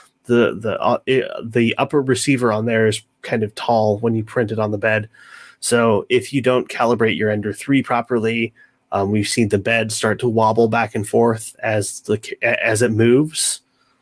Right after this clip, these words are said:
So that causes a, a, a problem with the consistency of your print. Um, but it's still, it's still an entirely workable thing. It's not a, you know, i-, if you calibrate your machine properly, if you, if you get the, uh, the, the print bed set up properly,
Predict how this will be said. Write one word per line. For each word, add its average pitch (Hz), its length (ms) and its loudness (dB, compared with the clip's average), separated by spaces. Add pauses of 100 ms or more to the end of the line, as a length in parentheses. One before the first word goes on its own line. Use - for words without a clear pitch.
(220)
So 110 440 0
that 110 240 -2
causes 107 440 0
a, 113 60 2
a, 107 580 0
a - 40 -4
problem 110 480 0
with 107 100 -2
the 110 60 -2
consistency 113 720 -4
of 107 100 -8
your 107 80 -6
print. 110 380 -2 (580)
Um, 95 400 -2 (1040)
but 190 120 6
it's 185 180 4
still, 180 300 4
it's 147 160 2
still 156 220 4
an 143 80 6
entirely 123 540 0
workable 110 520 0
thing. 120 360 -4
It's 120 340 -8
not 107 160 -6
a, 104 240 -8 (540)
you 117 80 0
know, 101 240 2
i-, 123 120 2
if - 200 -2
you 127 100 -2
calibrate 120 560 0
your 110 140 0
machine 107 340 -2
properly, 110 440 -2
if 101 140 -10
you, 110 300 -4 (540)
if - 80 -8
you 123 80 2
get 120 320 -4
the, 117 180 -4
uh, 104 320 -4
the, 107 320 -4
the 104 120 -6
print 110 260 -4
bed 107 180 -6
set 113 180 -2
up 107 140 -4
properly, 107 560 -4